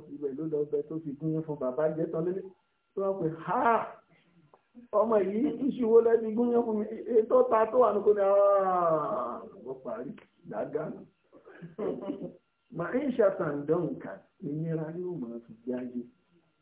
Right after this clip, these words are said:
Ìnira ni, ọlá ìfẹ̀lá, ẹlòmíì egbò wà nù aṣọ rẹ̀ ni. Àdá àjìnà torí kó fẹ́ lówó.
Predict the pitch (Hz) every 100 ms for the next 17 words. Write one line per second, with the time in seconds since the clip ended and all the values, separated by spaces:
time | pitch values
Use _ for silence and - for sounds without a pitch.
0 | _ _ _ _ _ - 175 175 185 185
1 | 190 180 180 - 156 190 156 160 147 127
2 | 131 156 175 160 208 196 165 147 143 180
3 | 147 151 147 - - 127 139 156 127 -
4 | _ _ _ _ _ _ - 123 151 165
5 | 160 123 127 143 156 135 135 151 160 147
6 | 147 151 147